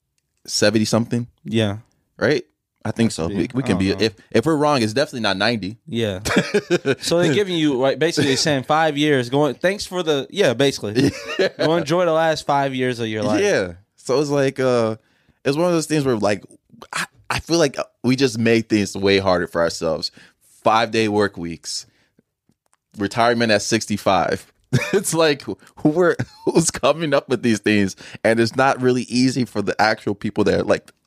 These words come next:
Speaker 1: the majority of the people.
Speaker 2: People don't, I, I, I, like, when you watch, sometimes when you watch movies, the newer movies, you,
Speaker 1: Mm-hmm.
Speaker 2: every time now, uh, I try to get, like, the underlying message of the movie.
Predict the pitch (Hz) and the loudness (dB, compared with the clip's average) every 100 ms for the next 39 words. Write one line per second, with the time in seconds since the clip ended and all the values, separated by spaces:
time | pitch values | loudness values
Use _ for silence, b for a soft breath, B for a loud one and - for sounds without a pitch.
0 | _ - 104 98 104 101 98 92 95 120 | _ -4 0 2 4 4 2 0 0 -2
1 | 120 85 - 370 - 175 135 160 175 - | -2 -4 0 0 2 0 0 0 -2 -4
2 | B B - 147 - 139 139 127 - _ | B B -4 -4 -4 -4 -4 -6 -10 _
3 | _ _ _ 120 135 127 120 139 165 185 | _ _ _ -6 -4 -2 -2 -4 -2 0
4 | 180 170 - 160 175 165 160 147 131 120 | 2 0 -2 -8 -6 -6 -4 -2 2 2
5 | 123 117 107 113 127 123 117 101 107 113 | 0 -4 -8 -6 -6 -6 -6 -6 -4 -4
6 | 107 113 123 117 113 98 90 87 b b | -2 0 0 -2 -2 -2 -2 -4 b b
7 | _ 143 156 156 147 147 143 123 117 110 | _ -2 0 0 2 2 2 0 -2 -4
8 | 110 123 _ _ - 117 110 104 104 - | -6 -12 _ _ -6 -2 0 2 0 -2
9 | 120 - 117 110 113 107 107 107 98 120 | -4 -2 -2 -2 -4 -4 -4 -4 -4 -2
10 | 113 110 107 101 104 104 104 98 101 107 | 2 2 2 0 -2 -2 -4 -4 -6 -8
11 | 104 104 - | -10 -10 -12